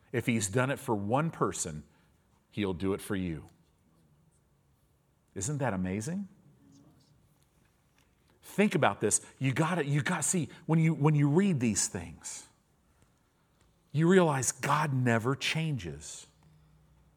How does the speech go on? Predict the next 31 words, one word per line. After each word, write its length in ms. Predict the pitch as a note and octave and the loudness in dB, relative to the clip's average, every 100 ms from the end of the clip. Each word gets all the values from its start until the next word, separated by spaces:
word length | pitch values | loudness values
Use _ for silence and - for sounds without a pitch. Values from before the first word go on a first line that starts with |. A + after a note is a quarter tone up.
| _ _ _ | _ _ _
He's 280 | - D#3 C3+ | -6 -2 -2
a 60 | C3 | -4
healer. 600 | - D#3+ D3+ E2+ A#2 - - | -2 0 0 -2 -8 -12 -20
He's 300 | - D#3 A2+ | -8 -4 -2
my 360 | C#3 D3+ D3+ D#3 | 0 0 -2 -4
healer. 500 | A#2+ A#2+ F#2 D#2 C2+ - - - | -2 -4 -4 -6 -12 -18 -12 0
I 120 | D#3+ | 2
don't 240 | D#3+ E3 C3+ | 4 2 0
have 240 | C#3+ C#3+ | -4 -2
to 80 | D3+ | -4
put 280 | - F#3 E3+ | -2 2 2
up 160 | E3 | 2
with 160 | C#3 A#2+ | 0 2
knee 180 | A2 G#2 | 2 2
problems. 640 | - G#2+ F#2 F#2 D2+ - - - | 0 0 0 -4 -10 -12 -16 -4
I 120 | - E3+ | 2 2
don't 180 | F3+ | 2
have 220 | C3 D3+ - | -2 -2 -2
to 80 | - | 0
put 200 | F3+ E3+ | 2 2
up 140 | D3 | 2
with 120 | A2+ | -2
neck 320 | B2 A#2+ - | 0 -2 -2
problems. 560 | - G#2+ F2+ E2 D2 - - - | -2 0 0 -4 -12 -14 -18 -2
I 120 | D#3+ F#3 | 2 2
don't 160 | F3+ | 2
have 180 | D3 D3+ | -2 0
to 80 | C#3 | -2
put 220 | - F3 | 2 2
up 180 | E3+ E3+ | 2 2
with 220 | B2+ - | 0 0